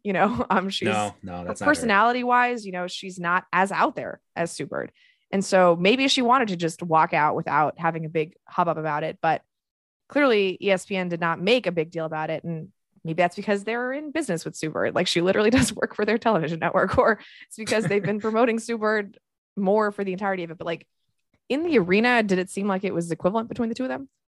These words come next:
Speaker 2: It honestly did. It
Speaker 1: Okay.
Speaker 2: honestly did. Um, and, and this is something I don't believe the fans in attendance were even really worried about that. You know, they're
Speaker 1: Okay.
Speaker 2: fo-, they're, they're, they're in the moment.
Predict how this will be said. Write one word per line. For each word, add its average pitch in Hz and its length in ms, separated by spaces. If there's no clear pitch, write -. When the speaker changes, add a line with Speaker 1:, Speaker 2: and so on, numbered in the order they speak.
Speaker 2:
It 170 60
honestly 240 300
did. - 260
It 156 80
Speaker 1:
Okay. 180 100
Speaker 2:
honestly 180 240
did. 147 300
Um, 127 280
and, 139 180
and 151 180
this 190 140
is 190 100
something 170 380
I 135 100
don't 170 200
believe 151 460
the 131 60
fans 139 300
in 131 60
attendance 127 520
were 127 200
even 127 180
really 120 200
worried 107 240
about 78 260
that. 78 220
You 101 80
know, 98 80
they're 117 100
Speaker 1:
Okay. 160 80
Speaker 2:
fo-, 131 140
they're, 131 200
they're, 131 240
they're 147 200
in 156 120
the 156 80
moment. 135 400